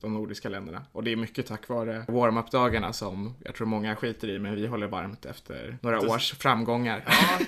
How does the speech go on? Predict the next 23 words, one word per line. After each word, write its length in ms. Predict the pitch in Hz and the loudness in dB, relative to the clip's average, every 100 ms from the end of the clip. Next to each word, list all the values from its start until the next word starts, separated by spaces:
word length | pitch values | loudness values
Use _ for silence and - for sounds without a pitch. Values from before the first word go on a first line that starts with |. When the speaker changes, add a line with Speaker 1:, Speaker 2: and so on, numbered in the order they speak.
| - | -4
Speaker 2:
några 300 | 139 135 151 | -8 -2 -2
av 60 | |
de 140 | 180 143 | -2 -2
bästa 680 | 135 - 151 160 151 135 131 - - | -2 -4 -4 -2 -2 -4 -6 -16 -20
spelningarna 600 | - - 117 110 107 104 | -12 -6 -4 -6 -8 -6
där. 280 | 98 98 98 | -4 -4 -6
Kanske 300 | - 113 - | -6 -6 -4
i 60 | 123 | -6
brist 300 | 110 110 110 | -6 -8 -4
på 60 | |
annat, 400 | 120 104 110 110 | -2 -2 -4 -6
men 240 | 107 101 98 | -6 -8 -6
har 120 | 110 | -6
vi 100 | 107 | -4
ändå 160 | 101 104 | -4 -6
sett 380 | - 135 - | -8 -10 -12
på 300 | - 101 98 104 - - - _ _ | -8 -6 -6 -8 -14 -20 -20 _ _
under 220 | - 113 107 | -6 -4 -2
just 200 | 101 110 | -4 -2
Rising-dagarna, 960 | 107 98 - 95 98 107 107 90 90 | 0 0 -4 -8 -4 -2 -4 -6 -12
som 180 | - 92 | -16 -16
de 80 | 87 | -16
kallas. 460 | 90 87 - - | -14 -14 -14 -18